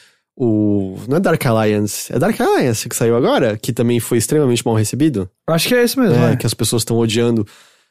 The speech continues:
Speaker 1: Né, é estranho começar a ver assim, putz, será que tem algo a ver com a administração ruim da Wizards of the Coast nisso tudo? Porque, porra, dois de dois pra uma falha retumbante
Speaker 2: É
Speaker 1: nesse
Speaker 2: o fator
Speaker 1: nível.
Speaker 2: em comum, né?
Speaker 1: É. Meio curioso.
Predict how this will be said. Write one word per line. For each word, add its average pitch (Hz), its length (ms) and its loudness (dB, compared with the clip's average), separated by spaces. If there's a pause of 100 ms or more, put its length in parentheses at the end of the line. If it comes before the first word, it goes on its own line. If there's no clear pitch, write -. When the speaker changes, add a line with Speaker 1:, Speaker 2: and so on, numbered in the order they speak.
(120)
Speaker 1:
Né, 151 180 0
é 127 40 2
estranho 190 260 0
começar 175 360 0
a 139 40 2
ver 123 200 2
assim, 117 200 -2
putz, 131 220 -2
será 127 240 0
que 135 200 -2
tem 120 140 -2
algo 120 160 4
a 107 40 2
ver 113 120 0
com 120 100 -4
a 113 40 0
administração 113 560 -2
ruim 107 320 0
da 117 100 2
Wizards 110 320 0
of 95 140 -2
the 104 80 -2
Coast 131 360 -2
nisso 101 200 -6
tudo? 156 220 0
Porque, 107 260 -4
porra, 98 340 -4 (800)
dois 123 340 0
de 135 80 -4
dois 123 240 2
pra 123 120 -4
uma 117 160 0
falha 113 400 0
retumbante 117 580 -2
Speaker 2:
É 165 60 2
Speaker 1:
nesse 180 100 2
Speaker 2:
o 185 40 0
fator - 320 2
Speaker 1:
nível. - 20 4
Speaker 2:
em 220 80 4
comum, 190 400 2
né? 190 280 -2
Speaker 1:
É. 113 240 -2 (1080)
Meio 101 560 -2 (100)
curioso. 92 540 -2